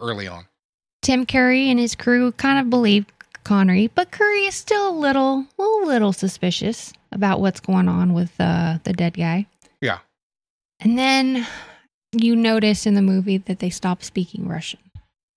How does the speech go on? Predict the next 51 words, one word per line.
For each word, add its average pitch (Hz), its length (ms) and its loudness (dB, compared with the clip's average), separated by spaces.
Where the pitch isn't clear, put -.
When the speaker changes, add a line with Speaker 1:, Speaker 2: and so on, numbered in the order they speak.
Speaker 1:
Yeah, 233 440 2
there, 180 220 -2
there's 196 280 0
a, 175 80 -8
a 185 120 2
nice 185 320 0
shot 131 680 0
early 143 260 0
on 127 140 -4
in 123 60 -8
the 113 60 -8
film 98 420 -10
that 113 140 -4
I 107 80 -2
really 110 400 -6
like, 101 440 -10
and 95 120 -12
it's, 92 160 -14
it's, 117 180 -12
it's 135 220 -12
with 135 160 -6
Ivan. 104 380 -6
He's 135 180 -2
speaking 117 720 -4
in 151 180 -2
Russian. 117 480 -6
Uh, 117 120 -12
the 117 160 -6
actors 113 320 -4
are 117 180 -8
sort 120 160 -8
of 107 60 -12
carrying 117 240 -6
it 101 100 -8
on, 104 220 -8
and, 104 100 -10
and 113 280 -12
it 107 40 -10
zooms 120 360 -8
into 120 260 -8
his 123 120 -6
mouth. 101 380 -6
And 113 120 -4
then 110 440 -2
all 123 100 -4
of 117 80 -4
a 110 40 -4
sudden, 113 280 -4
one 120 180 -6
Russian 113 320 -6
word, 107 340 -8